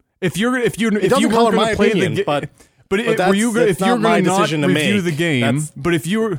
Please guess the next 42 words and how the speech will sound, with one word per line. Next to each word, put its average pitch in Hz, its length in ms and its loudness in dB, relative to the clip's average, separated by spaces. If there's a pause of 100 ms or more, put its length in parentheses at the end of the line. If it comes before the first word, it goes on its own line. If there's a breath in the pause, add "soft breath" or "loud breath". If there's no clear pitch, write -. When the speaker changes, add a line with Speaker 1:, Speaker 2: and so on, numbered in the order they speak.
Speaker 2:
that's 156 240 -6
the 190 80 0
reader's 160 460 0
Speaker 1:
Okay, - 20 -2 (120)
Speaker 2:
decision 107 200 -4
to 98 60 -8
make. 92 240 -10
Speaker 1:
so, 190 340 -4
uh, - 240 -10 (120)
okay, 165 200 0
so 165 180 -2
I 156 80 0
guess 208 300 -2
ultimately, 151 680 -2
and 123 120 -2
this 151 220 -4
really 143 240 -2
is 151 160 -2
before 123 240 -4
I 113 40 -4
pass 117 280 -4
off, 104 160 -6
Jeff, 110 300 -6
my 139 160 -2
la-, 143 240 -2
uh, 165 240 -4
uh, 147 180 -2
as 139 240 -4
re-, 143 140 -2
rebuttal 139 460 -2
to 170 80 -4
you, 156 180 0
Panic, 117 400 -4
and 113 140 -4
you 127 120 -2
can 131 80 -2
get 127 140 -4
back 131 220 -2
to 123 100 -6
it 120 40 -4
afterwards, 120 560 -4
Speaker 2:
Mm-hmm. 147 140 -8